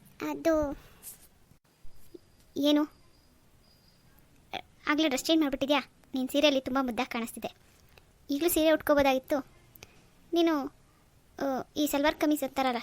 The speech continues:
ಚೂಡಿದಾರ್, ಅದ್ಯಾವುದು ಹಾಕದೇ ಇಲ್ವಾ? ನೀನು ಹಾಕಿದ್ದು ನಾನು ನೋಡೇ ಇಲ್ಲ. ಆಮ್, ಈ ಡ್ರೆಸ್ಸಲ್ಲೂ ಚೆನ್ನಾಗಿ ಕಾಣಿಸ್ತೀಯ. ಆದರೆ ಇನ್ಮೇಲೆ ಮದುವೆ ಆದಮೇಲೆ, ಆ, ಬೇರೆ ಥರ ಡ್ರೆಸ್ ಹಾಕಿದರೆ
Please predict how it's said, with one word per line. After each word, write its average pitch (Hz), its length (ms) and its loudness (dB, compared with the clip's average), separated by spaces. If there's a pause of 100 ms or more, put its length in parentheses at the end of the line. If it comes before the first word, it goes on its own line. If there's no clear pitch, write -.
ಚೂಡಿದಾರ್, 294 320 0 (420)
ಅದ್ಯಾವುದು 320 280 4
ಹಾಕದೇ 285 320 0
ಇಲ್ವಾ? 240 220 -2 (680)
ನೀನು 359 140 4
ಹಾಕಿದ್ದು 320 280 -2
ನಾನು 247 120 0
ನೋಡೇ 240 220 0
ಇಲ್ಲ. 254 120 -4 (680)
ಆಮ್, 285 200 0 (680)
ಈ 359 100 4
ಡ್ರೆಸ್ಸಲ್ಲೂ 381 320 4
ಚೆನ್ನಾಗಿ 302 260 -4
ಕಾಣಿಸ್ತೀಯ. 294 340 -4 (680)
ಆದರೆ 240 420 -2 (340)
ಇನ್ಮೇಲೆ 285 280 2
ಮದುವೆ 240 200 0
ಆದಮೇಲೆ, 247 380 0 (1300)
ಆ, 277 40 2
ಬೇರೆ 240 280 0
ಥರ 285 160 -2
ಡ್ರೆಸ್ 254 220 -4
ಹಾಕಿದರೆ 262 540 -4